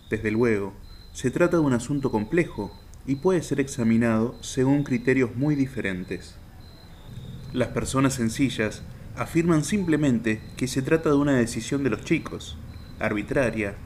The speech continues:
inexplicable y por lo tanto indigna de ser discutida. Los psicólogos, antropólogos,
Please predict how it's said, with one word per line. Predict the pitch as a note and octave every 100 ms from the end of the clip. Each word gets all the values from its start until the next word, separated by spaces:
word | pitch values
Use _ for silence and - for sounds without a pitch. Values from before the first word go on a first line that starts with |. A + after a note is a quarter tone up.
| - -
inexplicable | B2 A#2 - A2 C#3 A#2+ G#2+ G#2+ - - -
y | -
por | - D#3
lo | D#3
tanto | D3+ A2 G#2+ G#2+ G#2+ - - - -
indigna | C#3 C3+ D3+ C#3+ D3
de | A#2
ser | A2+ A2+
discutida. | A2 G#2+ A2 G#2+ G2 F#2+ - - - - - - - - - - - - -
Los | A#2 A2
psicólogos, | A2+ - B2 A2+ G2+ G2 - - -
antropólogos, | A#2 A2+ G#2+ A#2 G#2+ G2+ G2 F#2+ -